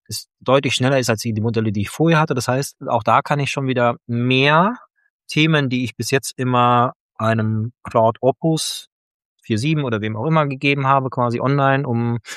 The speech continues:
ein schnelles Reasoning zu machen, um eine schnelle Diskussion mit mir über Themen zu führen, ne, äh, die dann möglichst in Echtzeit läuft. Da kann ich jetzt mehr von verlagern quasi auf das lokale,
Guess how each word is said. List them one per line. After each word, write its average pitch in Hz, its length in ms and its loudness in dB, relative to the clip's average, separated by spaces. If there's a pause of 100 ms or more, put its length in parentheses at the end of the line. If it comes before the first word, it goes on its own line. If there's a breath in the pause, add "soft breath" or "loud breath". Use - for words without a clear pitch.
(180 loud breath)
ein 113 60 -6
schnelles 127 360 0
Reasoning 135 360 2
zu - 100 -4
machen, 127 280 0
um 113 60 2
eine 113 100 0
schnelle 131 240 2
Diskussion 127 460 0
mit 123 120 -4
mir 127 200 2
über 127 160 2
Themen 127 240 2
zu - 100 -8
führen, 139 460 -2
ne, 131 680 2
äh, - 140 -18 (320 loud breath)
die - 80 -6
dann 110 120 0
möglichst 110 260 -4
in 120 60 -6
Echtzeit 135 440 -2
läuft. 131 300 0 (360 soft breath)
Da 117 120 0
kann 135 160 -2
ich 117 40 -4
jetzt 120 200 -6
mehr 123 420 2
von 120 220 -2
verlagern 120 760 2
quasi 117 500 -2
auf 101 160 -4
das - 220 -4
lokale, 95 540 -2